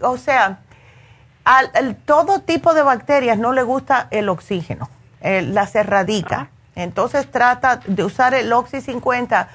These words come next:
Speaker 1: ocho gotas en ocho onzas de agua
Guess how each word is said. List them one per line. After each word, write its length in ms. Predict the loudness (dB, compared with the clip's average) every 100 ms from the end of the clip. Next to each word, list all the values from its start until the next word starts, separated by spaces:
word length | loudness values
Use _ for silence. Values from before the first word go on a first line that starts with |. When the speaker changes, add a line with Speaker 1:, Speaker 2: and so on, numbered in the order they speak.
| -20 -20 _
Speaker 1:
ocho 500 | 2 4 2 2 2
gotas 600 | 4 2 4 2 0 -4 _
en 140 | -6 -2
ocho 320 | -2 -2 -2
onzas 260 | 0 0 0
de 140 | 2
agua 360 | 2 2 0